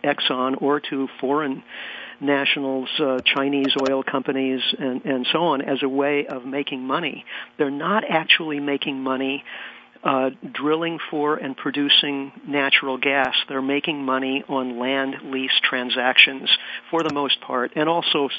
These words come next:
you know, of course, sales of stock shares and so on. But all of this requires that they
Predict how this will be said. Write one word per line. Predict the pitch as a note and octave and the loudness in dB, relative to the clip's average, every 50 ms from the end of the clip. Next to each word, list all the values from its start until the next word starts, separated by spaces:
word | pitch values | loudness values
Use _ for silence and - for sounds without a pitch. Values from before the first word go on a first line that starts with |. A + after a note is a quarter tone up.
| - - | -8 -8
you | G#3 D3+ B2 | -6 -6 -6
know, | A2 - | -6 -10
of | - - | -12 -10
course, | - - C3 B2 - - - | -8 -4 -2 0 0 0 2
sales | C#3+ C3+ C3 C3 C3 B2+ - C#3+ | 2 2 2 2 0 -2 -2 -4
of | C3 - | -2 -2
stock | - - C3+ B2+ B2+ B2 - | -2 0 2 2 2 2 2
shares | - - C3+ B2+ B2+ B2 B2 A#2+ | 2 2 2 0 0 2 2 0
and | C3+ B2 A#2+ - | 0 0 0 0
so | D#3+ D#3 D3 | 2 2 2
on. | C#3 C3 - - - - - - - - - | 0 0 -2 -8 -10 -8 -8 -10 -10 -8 -2
But | - D#3 D3+ - | 0 0 0 2
all | E3 E3+ G#3 A#3+ B3+ B3+ | 2 2 4 4 4 4
of | G#3 D#3 C#3 | 2 2 0
this | D3 C#3+ - - - | 0 0 0 0 0
requires | D3 C#3 - - - C3 B2+ B2+ B2+ B2+ C3 C3 C3 B2+ - - - - - - - - - - - - | -2 -2 -2 0 2 2 4 4 4 4 4 4 4 2 2 0 -4 -12 -20 -20 -18 -18 -16 -16 -16 0
that | C#3 E3 E3+ E3+ E3+ - | 2 4 4 4 4 2
they | - E3 D#3 D#3 | 2 4 4 2